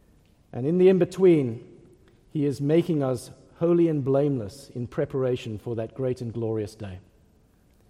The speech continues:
It's a passage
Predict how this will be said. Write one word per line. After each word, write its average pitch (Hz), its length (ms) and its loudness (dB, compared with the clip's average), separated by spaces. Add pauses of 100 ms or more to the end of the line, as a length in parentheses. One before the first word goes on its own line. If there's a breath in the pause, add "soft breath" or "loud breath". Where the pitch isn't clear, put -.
(1500)
It's - 180 -6
a 156 40 -4
passage 170 720 -4